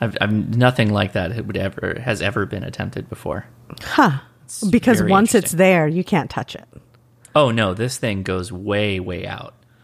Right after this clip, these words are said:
Speaker 2: Right.
Speaker 1: Way, way
Speaker 2: So
Speaker 1: out.
Speaker 2: if there's a catastrophic failure, you just launched space junk.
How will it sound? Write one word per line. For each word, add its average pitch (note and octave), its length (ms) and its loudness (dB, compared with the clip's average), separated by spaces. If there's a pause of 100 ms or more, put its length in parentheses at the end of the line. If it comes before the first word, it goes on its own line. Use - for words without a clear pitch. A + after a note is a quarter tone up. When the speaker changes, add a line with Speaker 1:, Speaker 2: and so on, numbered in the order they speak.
(160)
Speaker 2:
Right. D3 260 0
Speaker 1:
Way, A2+ 560 2 (160)
way G#2 260 -2
Speaker 2:
So C#3 200 4
Speaker 1:
out. F#3 80 2
Speaker 2:
if - 60 0
there's G#3+ 180 4
a G3 60 2
catastrophic D#3 680 0
failure, D3+ 360 0
you C#3 240 0
just - 260 -6
launched C3 680 -6
space - 500 -4
junk. - 460 -12